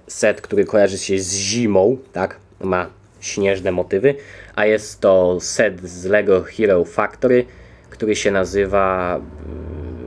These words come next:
yy, kurwa. Yy, no właśnie, nawet nie wiem, co to jest.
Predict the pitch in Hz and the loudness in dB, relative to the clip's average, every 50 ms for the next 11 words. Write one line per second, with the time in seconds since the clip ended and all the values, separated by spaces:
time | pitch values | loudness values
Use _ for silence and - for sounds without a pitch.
0 | 58 58 60 55 - 58 - - - - - - - - - - - _ _ _ | -12 -12 -12 -12 -12 -14 -14 -16 -18 -20 -20 -20 -20 -20 -20 -20 -20 _ _ _
1 | - - - - 117 98 87 87 87 80 87 85 78 - - - - - - - | -20 -18 -10 -8 -6 -6 -6 -6 -8 -8 -8 -10 -10 -10 -16 -20 -20 -20 -20 -20
2 | - - - - - - - - - - - - - - - - - - - - | -20 -20 -20 -20 -20 -20 -20 -20 -20 -20 -20 -20 -20 -20 -20 -20 -20 -20 -20 -20
3 | - - - - - - - - - - - - - - - - - - - 87 | -20 -20 -20 -20 -20 -20 -20 -20 -20 -20 -20 -20 -20 -20 -20 -20 -20 -20 -18 -14
4 | 90 87 82 80 73 69 64 58 57 57 55 55 - 57 57 50 - - 98 107 | -10 -8 -6 -6 -6 -6 -6 -8 -10 -12 -14 -18 -20 -20 -20 -18 -12 -8 -4 0
5 | 113 117 104 - - 98 95 98 104 104 110 113 107 107 - - - 117 110 98 | 0 0 0 -2 -4 -2 -2 -2 -2 -2 0 -2 -2 -2 -4 -6 -2 0 2 2
6 | 90 82 82 78 76 | 2 0 -4 -10 -16